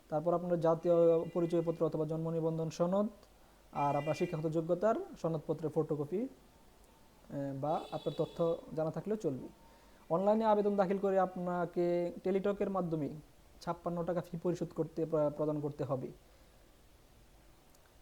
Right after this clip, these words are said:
এখানে আপনার, এ, ফি প্রদান করার নিয়ম দেওয়া আছে। প্রথম এসএমএসটি দিতে হবে বিআর স্পেস ইউজার আইডি। আপনি আবেদন করলে একটা ইউজার আইডি পাবেন, সেই ইউজার আইডি লিখে সেন্ড করতে হবে ওয়ান সিক্স ট্রিপল টু নাম্বারে।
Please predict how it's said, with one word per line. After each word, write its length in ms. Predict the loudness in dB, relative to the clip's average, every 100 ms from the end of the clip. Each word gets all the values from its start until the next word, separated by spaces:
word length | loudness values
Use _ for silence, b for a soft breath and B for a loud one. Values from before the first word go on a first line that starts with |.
| -20 -20 -20 -8
এখানে 460 | -4 -2 0 0 0
আপনার, 380 | 0 0 2
এ, 240 | 4 6 4
ফি 200 | 2 -2
প্রদান 320 | 2 2 2
করার 180 | 0 0
নিয়ম 220 | -2 2
দেওয়া 240 | 4 4
আছে। 280 | 2 2 0 0
প্রথম 220 | -2 -2
এসএমএসটি 400 | -4 -4 -6 -2
দিতে 180 | -2 0
হবে 120 | 0
বিআর 360 | 2 4 4 2
স্পেস 360 | 0 -2 -2 0
ইউজার 280 | 2 4 2
আইডি। 140 | 0
আপনি 200 | -2 0
আবেদন 280 | 0 0 0
করলে 140 | 0
একটা 120 | 0 0
ইউজার 300 | -2 2 2
আইডি 120 | 2
পাবেন, 260 | 0 0
সেই 180 | -2 0
ইউজার 240 | 0 0 0
আইডি 100 | 0
লিখে 260 | 0 0 -2
সেন্ড 260 | -4 -4 -2
করতে 180 | -2 -2
হবে 100 | -2
ওয়ান 180 | -2 -4
সিক্স 220 | -8 -10 -10
ট্রিপল 240 | -2 -2
টু 80 | 0
নাম্বারে। 360 | -2 -4 -8